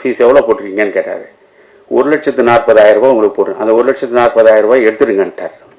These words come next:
ஒரு பைசா அவர் வாங்கல, ஒரு பைசாவையும் வாங்காம எனக்கு அவர் அந்த சிகிச்சையை செய்தார்.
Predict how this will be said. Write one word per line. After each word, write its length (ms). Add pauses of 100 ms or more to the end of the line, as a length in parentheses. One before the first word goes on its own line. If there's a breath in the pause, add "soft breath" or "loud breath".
(240)
ஒரு 380
பைசா 320
அவர் 200
வாங்கல, 260 (1300 soft breath)
ஒரு 320
பைசாவையும் 680
வாங்காம 540
எனக்கு 300
அவர் 120
அந்த 160
சிகிச்சையை 460
செய்தார். 460